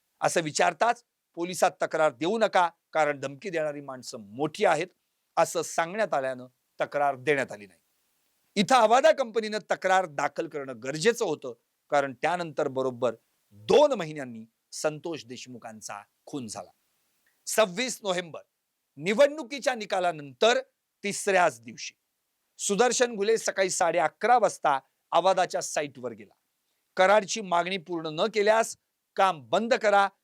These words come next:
अशी धमकी शिवाजी थोपटे यांना दिली. वाल्मिक कराडनं घुलेमार्फत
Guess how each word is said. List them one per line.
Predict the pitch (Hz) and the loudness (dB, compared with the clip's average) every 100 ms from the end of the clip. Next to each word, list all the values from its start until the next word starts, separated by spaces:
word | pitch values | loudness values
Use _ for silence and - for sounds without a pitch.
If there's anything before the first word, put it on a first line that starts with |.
| _ | _
अशी | 147 - 147 | -8 -8 -8
धमकी | 120 151 151 127 - _ | -8 -10 -10 -12 -14 _
शिवाजी | - 151 160 147 147 - | -10 0 0 0 -6 -10
थोपटे | 151 - 214 | -10 2 4
यांना | 208 190 196 | 4 0 -4
दिली. | 180 214 226 _ _ _ | -4 -8 -14 _ _ _
वाल्मिक | 120 151 170 208 233 | 2 4 4 -2 -10
कराडनं | - 156 151 139 135 _ _ _ | -4 0 0 -2 -14 _ _ _
घुलेमार्फत | 104 147 214 175 131 - | -10 2 2 2 -2 -6